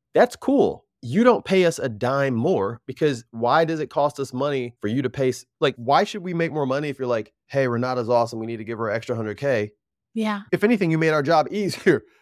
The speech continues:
Speaker 1: You've made them more likely to say yes. So we don't touch that. The price is the price. And so you know that if we, you say, "Kyle, all we have is three fifty base for this role, and I bring you someone who wants four hundred," you may not hire them, but you know that I'm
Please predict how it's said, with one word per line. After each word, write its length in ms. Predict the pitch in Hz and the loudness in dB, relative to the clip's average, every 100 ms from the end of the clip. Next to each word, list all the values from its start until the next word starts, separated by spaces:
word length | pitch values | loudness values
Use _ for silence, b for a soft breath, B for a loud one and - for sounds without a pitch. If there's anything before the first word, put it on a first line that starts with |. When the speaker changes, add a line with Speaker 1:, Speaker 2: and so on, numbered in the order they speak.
| - | -10
Speaker 1:
You've 180 | 165 156 | -6 2
made 220 | 175 175 | 4 4
them 80 | 160 | 4
more 160 | 156 | 2
likely 280 | 160 160 156 | 4 2 -2
to 60 | 135 | -6
say 200 | - 139 | -4 -2
yes. 280 | 165 139 | -2 -4
So 100 | - | -4
we 140 | 120 160 | -4 -2
don't 180 | 196 - | -4 -2
touch 300 | 190 247 - | -4 -4 -6
that. 200 | 73 - | -8 -8
The 60 | - | -12
price 320 | - 185 226 | -4 -2 -2
is 100 | 147 | -8
the 80 | 120 | -12
price. 420 | - 208 135 131 - - | -6 -2 -2 -4 -10 0
And 200 | 143 131 | 2 2
so 380 | 156 143 131 - - | 4 4 2 -2 -8
you 200 | 143 170 | -4 0
know 260 | 156 160 | 2 4
that 100 | 151 | 2
if 140 | 135 123 | 0 -2
we, 140 | 156 131 - | -6 -6 -14
you 120 | 135 | -14
say, 200 | - 127 | -8 -6
"Kyle, 440 | 113 120 123 120 _ _ _ _ _ _ 110 | 0 0 0 -2 _ _ _ _ _ _ 0
all 140 | 120 | 4
we 100 | 131 | 4
have 140 | 127 117 | 2 0
is 60 | |
three 220 | - 123 | -2 -6
fifty 540 | 117 123 117 117 113 104 _ | -2 -2 -2 -4 -4 -6 _
base 240 | 113 113 117 | 0 0 0
for 120 | 120 | -6
this 180 | 113 117 | -6 -4
role, 160 | 117 | -2
and 80 | 113 | 0
I 60 | 107 | -2
bring 200 | 110 117 | -2 -4
you 60 | |
someone 240 | 117 123 113 | -6 -6 -6
who 60 | |
wants 180 | 113 113 | -6 -6
four 220 | - 127 | -4 -4
hundred," 320 | 117 151 113 98 _ | -2 0 -2 -4 _
you 120 | 123 | -4
may 140 | 196 294 | 0 2
not 160 | 233 | 2
hire 280 | 127 160 196 | 2 4 4
them, 240 | 202 196 - 135 | 2 -2 -6 -6
but 220 | - - | -4 -2
you 100 | 165 | 0
know 260 | 147 165 | 4 4
that 100 | 156 | 4
I'm 160 | 139 131 | 2 0